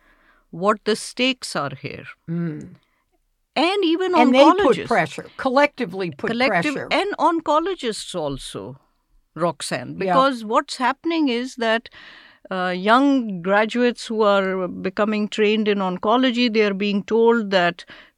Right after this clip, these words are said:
Speaker 1: to recruit you to this university, how many clinical trials are you going to bring here? Because that's what brings financial gains to the
Speaker 2: So we have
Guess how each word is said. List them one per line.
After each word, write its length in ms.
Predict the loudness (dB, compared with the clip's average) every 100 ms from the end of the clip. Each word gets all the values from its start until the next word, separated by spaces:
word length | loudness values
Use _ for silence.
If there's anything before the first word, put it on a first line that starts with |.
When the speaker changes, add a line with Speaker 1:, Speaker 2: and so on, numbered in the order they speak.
| -4
Speaker 1:
to 320 | 0 0 0
recruit 500 | -2 0 2 2 4
you 160 | 2 2
to 120 | -2
this 320 | -2 -2 -2
university, 800 | -2 0 2 2 0 -4 -2 2
how 180 | 4 4
many 280 | 2 -2
clinical 420 | -4 -4 -4 -6 -8
trials 400 | -2 -2 -2 -6
are 80 | -6
you 140 | -8
going 260 | -8 -8 -8
to 120 | -10
bring 280 | -8 -8 -8
here? 260 | -10 -12 -12
Because 320 | -10 -4 -2
that's 320 | 2 2 2 0
what 200 | 0 2
brings 360 | -2 -2 -4
financial 640 | 0 0 2 0 0 -4 -2
gains 400 | 0 0 -2 -6
to 100 | -4
the 220 | -2 -4
Speaker 2:
So 360 | -8 -14 -4
we 120 | 0
have 100 | 2